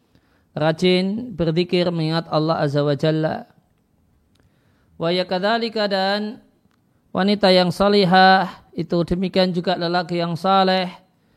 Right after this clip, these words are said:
adalah seorang yang gemar berzikir mengingat Allah Ta'ala,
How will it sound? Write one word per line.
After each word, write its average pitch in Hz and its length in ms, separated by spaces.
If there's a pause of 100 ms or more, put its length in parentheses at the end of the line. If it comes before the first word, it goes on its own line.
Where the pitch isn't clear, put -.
(360)
adalah 175 320
seorang 185 480
yang 165 160
gemar 175 480
berzikir 175 560
mengingat 175 240
Allah 165 240
Ta'ala, 160 520